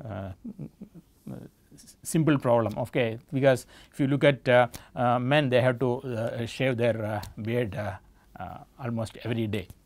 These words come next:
So, they are trying to find an alternative solution for this. Is there a way to, uh, solve this problem, or can we, uh, reduce the number of, uh, uh, shavings to be done, or is there a e-, easy way to do this instead of spending ten to fifteen minutes every day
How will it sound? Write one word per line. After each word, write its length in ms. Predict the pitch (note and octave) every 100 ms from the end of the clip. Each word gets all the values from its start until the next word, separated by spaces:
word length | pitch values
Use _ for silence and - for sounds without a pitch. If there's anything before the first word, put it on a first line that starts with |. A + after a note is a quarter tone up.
| _ _ _ _ _ _
So, 60 | F3
they 100 | D#3
are 60 | D#3
trying 260 | D3+ E3 D#3
to 60 |
find 220 | C#3+ C3+
an 100 | C#3
alternative 460 | B2+ B2+ C3+ B2 B2+
solution 440 | A2 A2 A#2 A#2+
for 240 | G2+ G#2+ F#2+
this. 200 | G2+ -
Is 160 | D#3+ C#3+
there 140 | C#3+
a 60 | C3
way 200 | B2+ B2+
to, 260 | A#2 A#2 A2+ - - -
uh, 100 | G#2+
solve 320 | - A#2+ G#2+
this 160 | G#2+
problem, 400 | - G#2 G2+ G#2
or 140 | B2+ B2
can 260 | B2+ B2
we, 280 | B2 A#2+ A#2+
uh, 160 | A#2 G#2
reduce 400 | A2+ A#2+ C#3+ -
the 120 | A#2+
number 300 | G#2+ A2 A2+
of, 260 | A#2 G#2+ -
uh, 260 | G2+ G2+ G#2 - - _
uh, 600 | - G2+ G2+ G2 A2 G#2+ G#2
shavings 380 | - A2+ A2+ -
to 100 | A2
be 120 | A2
done, 320 | G#2 E3 G3 - - -
or 240 | B2+ C#3
is 160 | B2 B2
there 160 | A#2+ A#2+
a 240 | A2+ - -
e-, 60 |
easy 440 | - D#3+ D#3+ F3 C#3
way 160 | B2+
to 260 | A#2+ B2 B2+ A#2
do 180 | A#2+ A#2
this 240 | G2+ F2+
instead 300 | B2 A2+ A#2
of 140 | A#2 G#2+
spending 420 | A#2 A2+ A2+ A2+
ten 180 | A2+ A2
to 80 |
fifteen 400 | G2+ A#2+ - A#2
minutes 300 | A2+ A2+ G#2+
every 240 | A2+ A2+ A2
day 300 | B2 A2+